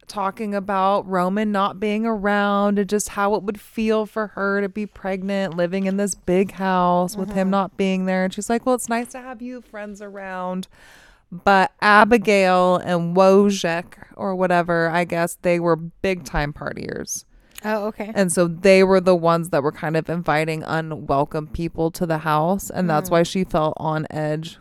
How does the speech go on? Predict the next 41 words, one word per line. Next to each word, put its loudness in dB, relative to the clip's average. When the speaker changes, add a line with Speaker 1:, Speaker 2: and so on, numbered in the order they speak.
Speaker 1:
'cause -4
it 2
was -4
like, -6
sh-, -14
again, -6
she's -14
pregnant, -4
she's -2
nesting. -6
Speaker 2:
Yeah. 2
Speaker 1:
And 2
they're 4
all 4
fucking -4
partying. -6
Speaker 2:
Yeah. -8
Speaker 1:
Crazy. -6
Speaker 2:
You -2
and 0
I 2
would -2
both 0
have -6
big -6
problems -8
Speaker 1:
In 6
Speaker 2:
with 0
that. -6
Speaker 1:
her -8
house. -14
Speaker 2:
Yeah. -10
Speaker 1:
While -6
Roman's 0
not -4
around. -4
Speaker 2:
It's -2
a 0
nightmare. -8
Nightmare -4
situation. -14